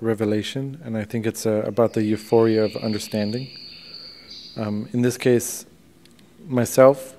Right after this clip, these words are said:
you know, what motivates me, and then also, um, about understanding my mom and my family.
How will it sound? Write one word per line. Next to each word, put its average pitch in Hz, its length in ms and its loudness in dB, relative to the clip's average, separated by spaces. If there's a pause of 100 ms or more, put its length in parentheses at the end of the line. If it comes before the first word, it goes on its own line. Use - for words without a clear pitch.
(120)
you 131 120 -4
know, 127 100 4
what 117 160 8
motivates 120 540 4
me, 143 140 0
and 127 140 -2
then 117 200 2 (100)
also, 113 540 4 (720)
um, 107 480 -2 (240)
about 117 340 6
understanding 120 560 0
my 110 80 2
mom 110 300 0
and 104 120 -2
my 101 120 -6
family. 95 420 -6